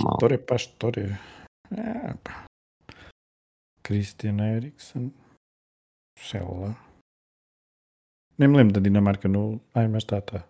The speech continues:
Speaker 2: Deve estar no Mundial, está. Não, mas
Speaker 1: Todos
Speaker 2: não
Speaker 1: estes
Speaker 2: me
Speaker 1: jogadores estão no Mundial.
Speaker 2: Não, não estão no Mundial. Pois agora não me lembro. Tá, podia ser uma rasteira zeca, não é? Já não era,
Speaker 1: Não, não, não,
Speaker 2: era a
Speaker 1: não.
Speaker 2: primeira. Mas vou arriscar em Pastore.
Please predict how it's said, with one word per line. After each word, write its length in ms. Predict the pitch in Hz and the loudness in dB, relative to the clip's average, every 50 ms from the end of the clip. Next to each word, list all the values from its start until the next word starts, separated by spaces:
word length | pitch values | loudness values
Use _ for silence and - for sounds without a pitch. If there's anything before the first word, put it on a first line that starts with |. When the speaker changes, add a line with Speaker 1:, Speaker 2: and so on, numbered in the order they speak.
| _ _ _ _ | _ _ _ _
Speaker 2:
Deve 160 | - 104 101 - | 0 0 0 0
estar 100 | - 104 | -2 -2
no 80 | 95 | -2
Mundial, 380 | 95 92 90 92 92 90 90 90 | -2 -4 -4 -4 -6 -6 -6 -8
está. 280 | 90 - - - 82 - _ - - - - _ _ _ _ _ _ _ _ _ _ _ _ _ _ _ _ _ _ _ - | -10 -10 -10 -10 -10 -12 _ -20 -20 -20 -20 _ _ _ _ _ _ _ _ _ _ _ _ _ _ _ _ _ _ _ 2
Não, 100 | 117 110 | 4 6
mas 80 | 110 113 | 8 10
Speaker 1:
Todos 180 | 101 113 117 | 10 10 12
Speaker 2:
não 60 | 123 | 12
Speaker 1:
estes 140 | 135 135 135 | 12 12 10
Speaker 2:
me 60 | 131 | 8
Speaker 1:
jogadores 260 | - 107 110 113 113 - | 8 8 8 8 8 6
estão 240 | - - 107 110 | 4 6 6 6
no 80 | 117 117 | 6 6
Mundial. 340 | 117 117 110 - - 131 117 | 6 4 4 4 2 4 4
Speaker 2:
Não, 80 | 117 | 4
não 160 | 113 113 117 117 | 6 6 6 4
estão 240 | 110 - - 117 | 4 4 4 4
no 80 | 110 113 | 6 6
Mundial. 380 | 113 113 107 98 95 104 104 107 - - | 6 4 4 4 2 0 -2 -8 -10 -10
Pois 140 | 135 123 | -6 -6
agora 200 | 101 101 104 101 | -4 -4 -4 -4
não 140 | 98 104 110 | -4 -4 -4
me 120 | 110 110 107 | -2 -2 -2
lembro. 200 | 107 101 - - | -4 -4 -6 -8
Tá, 140 | - - | -10 -10
podia 320 | - - - 95 101 98 95 | -10 -8 -4 -2 0 0 2
ser 160 | - - 104 | 2 4 6
uma 120 | 107 110 | 6 6
rasteira 360 | 107 120 117 - 127 123 135 135 | 6 6 6 8 10 10 12 12
zeca, 320 | 131 143 - - - 92 | 10 10 8 8 6 6
não 100 | 98 127 | 6 6
é? 80 | 151 - | 4 2
Já 160 | - - 95 | 0 0 0
não 160 | 92 98 101 | 2 4 4
era, 140 | 104 104 113 | 4 4 4
Speaker 1:
Não, 220 | 117 123 131 143 - | 4 4 4 4 4
não, 400 | - - 80 76 - - 67 92 | 6 6 6 6 4 2 2 0
não, 100 | 131 131 | 0 2
Speaker 2:
era 200 | 131 160 175 180 | 4 4 4 4
a 20 | |
Speaker 1:
não. 0 | |
Speaker 2:
primeira. 520 | - - 208 220 135 107 107 - - - _ - - - | 4 2 4 6 6 6 6 4 2 -4 _ -6 4 10
Mas 480 | 147 143 151 160 160 156 156 151 143 | 12 12 12 12 12 12 12 12 12
vou 240 | 151 151 196 175 151 | 10 10 12 12 10
arriscar 540 | 135 123 - - - - 113 110 110 110 107 | 10 8 2 2 6 10 10 12 12 12 12
em 220 | 107 107 104 101 | 12 10 10 8
Pastore. 400 | 101 - 101 - - 135 135 - | 6 4 2 2 2 2 2 2